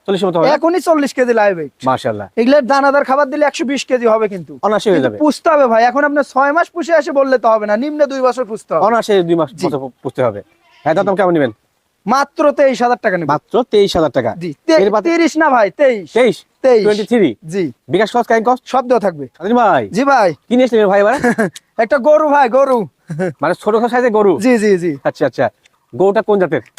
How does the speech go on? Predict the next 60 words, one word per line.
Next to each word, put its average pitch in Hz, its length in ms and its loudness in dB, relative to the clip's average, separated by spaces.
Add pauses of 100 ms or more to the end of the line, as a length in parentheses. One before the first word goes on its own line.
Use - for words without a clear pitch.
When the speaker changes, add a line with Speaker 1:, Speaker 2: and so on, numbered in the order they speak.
Speaker 2:
এটা 285 140 0
মিয়াতে 311 340 0
তোতা 285 240 -2
অরিজিনাল। 247 380 0 (180)
Speaker 1:
মিয়াতে 147 240 -2
তোতা 147 240 -4
অরিজিনাল। 147 340 2
Speaker 2:
জি, 233 140 0
জি, 160 180 -4
জি। 123 160 -14
Speaker 1:
মাশাআল্লাহ, 117 400 -2
ভালো। 147 260 0 (280)
Speaker 2:
জি। 170 200 -4
Speaker 1:
ফিগার 170 240 0
ফিটনেস, 185 360 -2
শারীরিক 165 300 0
গঠন 151 260 0
খুব 175 160 -14
সুন্দর। 190 320 0 (160)
Speaker 2:
জি, 202 160 -2
জি। 139 120 -10 (180)
Speaker 1:
মেয়ে 180 160 2
ছাগল - 160 -2
না 226 60 -4
খাসি 233 140 -4
ভাই? 277 120 0 (180)
Speaker 2:
এটা 254 160 0
মেয়ে 320 300 4
ছাগল, 330 300 2
ভরপুর 294 380 0
গাব। 240 240 2 (100)
Speaker 1:
ও, 196 100 0
পালক 196 220 0
তো 208 60 -10
দেখা 196 160 0
যাচ্ছে 170 160 -4
না 139 60 -2
পায়ের 151 200 0
Speaker 2:
জি, - 60 -4
Speaker 1:
কারণে। - 220 -4
Speaker 2:
জি। - 140 -4
এখানে 269 340 0
তো 277 200 0
দেখে 226 260 0
দিই, 233 120 -4
সমস্যা 226 380 0
Speaker 1:
দেখাই 131 80 0
দিই। 311 40 -4
Speaker 2:
নাই, 320 140 0 (100)
ভরপুর 302 460 0
গাব। 240 260 2 (220)
Speaker 1:
ভরপুর 180 240 -2
গাভীর 170 180 2
না? 214 100 2
Speaker 2:
এটা 294 200 2
চার 311 260 0
মাস 320 160 -2
প্লাস 311 280 0
গাব 254 200 0
ভাই। 202 220 0